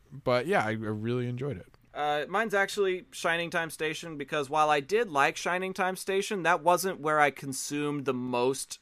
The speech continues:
Speaker 2: Thomas the Tank Engine stuff. I actually had, like, twelve or fifteen V H S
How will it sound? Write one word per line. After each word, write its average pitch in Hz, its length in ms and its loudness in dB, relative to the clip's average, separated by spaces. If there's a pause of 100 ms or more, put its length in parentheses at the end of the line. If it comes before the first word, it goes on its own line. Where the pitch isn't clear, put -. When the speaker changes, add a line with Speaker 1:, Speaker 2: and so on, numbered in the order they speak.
Speaker 2:
Thomas 139 320 0
the 139 80 -4
Tank 127 260 -6
Engine 147 240 -6
stuff. 170 360 0 (440)
I 151 100 8
actually 175 280 6
had, 147 380 8
like, 123 320 0 (420)
twelve 147 560 6
or 123 100 0
fifteen 139 600 -2
V 131 240 4
H 127 200 2
S 113 480 -2